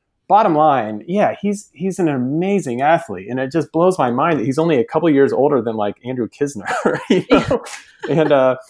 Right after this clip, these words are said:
Speaker 1: and, and, and speaking of which, um, Alex Reyes is twenty-six. Does that seem old? Does that seem young? Or does that seem about right? 'Cause I can't figure it
Speaker 2: Yeah.
Speaker 1: out. I, I get, which I guess it
Speaker 2: That's
Speaker 1: means it seems about right.
Speaker 2: That's interesting. I, I think,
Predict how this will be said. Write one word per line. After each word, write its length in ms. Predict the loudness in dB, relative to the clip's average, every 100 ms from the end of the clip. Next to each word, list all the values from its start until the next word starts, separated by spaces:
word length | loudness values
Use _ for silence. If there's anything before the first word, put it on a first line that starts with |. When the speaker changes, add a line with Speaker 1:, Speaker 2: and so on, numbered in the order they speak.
| _ _ _ -12
Speaker 1:
and, 580 | -12 -12 -20 _ -4 -2
and, 140 | -2
and 160 | -2 -4
speaking 400 | -2 -2 2 2
of 100 | 4
which, 360 | 2 0 -6
um, 440 | -2 0 0 -2 -12 _ _ _ _
Alex 300 | 2 2 2
Reyes 300 | 0 0 -2
is 100 | -8
twenty-six. 720 | -4 -2 -2 -2 -6 -6 -12
Does 140 | -6 0
that 200 | 0 -2
seem 600 | -4 -2 -2 -4 -6 -10 _ _ _ _ _ _ _
old? 420 | 4 6 6 2
Does 100 | 2
that 200 | 2 2
seem 360 | -2 -4 -2 -2
young? 380 | 2 2 2 2
Or 140 | 0
does 80 | 2
that 140 | 0
seem 240 | 0 -2 0
about 460 | 2 4 2 -2
right? 360 | -2 -2 -2 -12 _ -20 _ _
'Cause 100 | -6
I 80 | -2
can't 200 | -2 0
figure 240 | 2 4
it 40 |
Speaker 2:
Yeah. 120 | 4 4
Speaker 1:
out. 60 |
I, 120 | 0 0
I 80 | 0
get, 120 | 2
which 160 | 0 0
I 60 |
guess 160 | 2 2
it 60 | 2
Speaker 2:
That's 80 |
Speaker 1:
means 180 | 0 -2
it 80 | -2
seems 200 | -4 -2
about 260 | 0 0 4
right. 360 | 2 2 -6 _ _ -20 -16
Speaker 2:
That's 380 | -6 0 -2 0
interesting. 640 | -4 -2 -6 -2 -4 -4 -4
I, 140 | -4 -4 -2
I 140 | -4
think, 520 | -4 -4 -2 -2 -4